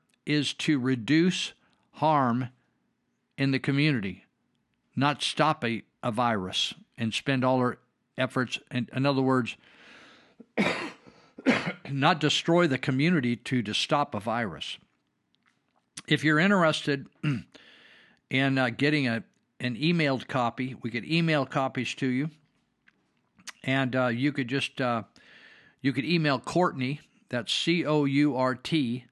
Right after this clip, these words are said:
N E Y, Courtney, C O U R T N E Y, at church of glad tidings dot com. Tidings has one D, church of glad tidings dot com.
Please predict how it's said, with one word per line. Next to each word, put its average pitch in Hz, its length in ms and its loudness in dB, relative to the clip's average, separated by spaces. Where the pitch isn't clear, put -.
N 143 220 0
E 139 200 2
Y, 110 500 -2
Courtney, 117 600 -2
C 156 360 -2
O 139 180 0
U 127 280 0
R 123 160 -2
T 123 420 -2
N 131 160 -2
E 135 120 0
Y, 117 360 -2
at 139 420 -2
church 165 360 0
of 113 160 -4
glad 131 440 0
tidings 123 720 -4
dot 117 280 -2
com. 104 520 -2
Tidings 139 420 -2
has 113 220 -4
one 123 300 -4
D, 107 360 -4
church 156 300 -4
of 120 120 -6
glad 123 300 -4
tidings 120 340 -2
dot 113 220 -4
com. 117 260 -4